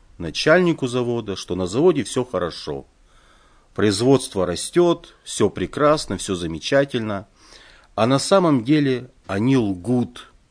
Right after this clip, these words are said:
На самом деле завод уже на грани банкротства и ничего давно не производит. Но они врут своему начальнику, а начальнику радостно это слышать, ему приятно слышать, что его завод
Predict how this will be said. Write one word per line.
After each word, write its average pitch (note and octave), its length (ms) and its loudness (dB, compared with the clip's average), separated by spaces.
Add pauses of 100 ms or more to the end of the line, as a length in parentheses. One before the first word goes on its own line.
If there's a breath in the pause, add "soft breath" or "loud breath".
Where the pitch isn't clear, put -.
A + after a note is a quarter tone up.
(320 soft breath)
На F#2+ 120 0
самом D#3+ 520 2
деле A#2+ 480 -2 (420)
завод A2 680 2
уже G#2+ 520 -2
на F#2+ 120 -4
грани G#2 340 0
банкротства D#2+ 760 -10 (360 soft breath)
и G#2 80 -2
ничего C#3+ 400 0
давно A#2+ 320 0
не G2+ 160 0
производит. E2 680 -6
Но A#2 80 0
они D#3+ 140 4
врут C#3+ 500 2 (500 loud breath)
своему F#2+ 380 -2
начальнику, C#3+ 600 0
а G#2+ 40 2
начальнику D3 540 2
радостно D3 500 2
это B2+ 200 -2
слышать, A2 400 -8
ему B2+ 140 0
приятно A#2+ 480 0
слышать, C#3 400 -6 (240 loud breath)
что - 180 -6
его G#2+ 260 0
завод F#2 440 -4